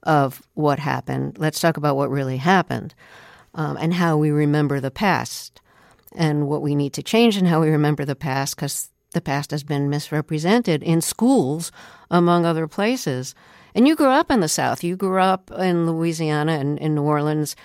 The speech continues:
surrounded by Confederate monuments, walking down streets with the names of Confederate leaders and,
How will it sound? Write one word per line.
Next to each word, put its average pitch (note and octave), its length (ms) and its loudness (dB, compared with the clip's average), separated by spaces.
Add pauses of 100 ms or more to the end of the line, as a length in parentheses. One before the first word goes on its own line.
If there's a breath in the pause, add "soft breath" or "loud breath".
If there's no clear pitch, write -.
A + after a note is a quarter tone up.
(140 loud breath)
surrounded G3 540 2
by D3+ 160 2
Confederate C#3+ 480 -4
monuments, B2 720 -4
walking E3 320 -2
down F3 240 0
streets F#3 640 -4
with D3+ 160 -4
the D3+ 80 -2
names D#3+ 420 0
of D3+ 160 -4
Confederate D3+ 500 -4
leaders E3+ 600 -2
and, C#3 280 -2